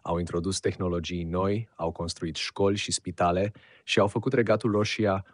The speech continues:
un loc mai bun pentru toți locuitorii săi, indiferent dacă erau oameni, șobolani sau libărci. În timp, regatul a devenit cunoscut ca fiind unul dintre cele mai avansate și armonioase locuri de pe pământ.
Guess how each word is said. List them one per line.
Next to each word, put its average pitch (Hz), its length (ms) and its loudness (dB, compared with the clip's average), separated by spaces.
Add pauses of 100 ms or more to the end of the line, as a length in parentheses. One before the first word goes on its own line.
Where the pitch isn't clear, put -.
un 95 160 0
loc 98 200 2
mai 98 200 2
bun 90 300 0
pentru 87 300 -4
toți 92 320 0
locuitorii 85 540 -4
săi, - 400 -4 (380)
indiferent 107 520 2
dacă 98 200 0
erau 87 180 4
oameni, 87 420 0 (260)
șobolani 85 540 0
sau - 220 -4
libărci. - 640 -8 (1000)
În 107 120 0
timp, 110 380 0
regatul 101 480 2
a 113 60 4
devenit 101 300 0
cunoscut 98 460 -4
ca 92 140 -2
fiind 92 220 -4
unul 95 180 -2
dintre 90 260 -6
cele 92 260 -2
mai 95 420 0
avansate 90 720 0
și 92 200 -2
armonioase 87 600 -2
locuri 87 320 -4
de 76 80 -6
pe - 120 -12
pământ. 80 540 -10